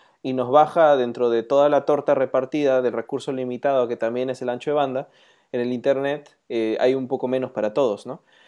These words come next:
Ah, aquí Sasha dice que Amazon te regala dos audiolibros, algunos libros, parece genial.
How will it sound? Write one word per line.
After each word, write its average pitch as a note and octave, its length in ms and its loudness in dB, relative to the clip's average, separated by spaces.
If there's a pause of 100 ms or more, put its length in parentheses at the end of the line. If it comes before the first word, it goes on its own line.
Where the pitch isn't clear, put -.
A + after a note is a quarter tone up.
(200)
Ah, B2 480 4
aquí G3 580 -4
Sasha F3 380 0
dice F3 300 -2
que F3+ 80 0
Amazon E3+ 580 -4
te D3+ 120 0
regala C#3 340 4
dos D3 240 0
audiolibros, C#3 800 -2
algunos C3+ 340 -4
libros, C3+ 540 -2 (300)
parece A#2+ 240 -6
genial. A#2+ 600 -4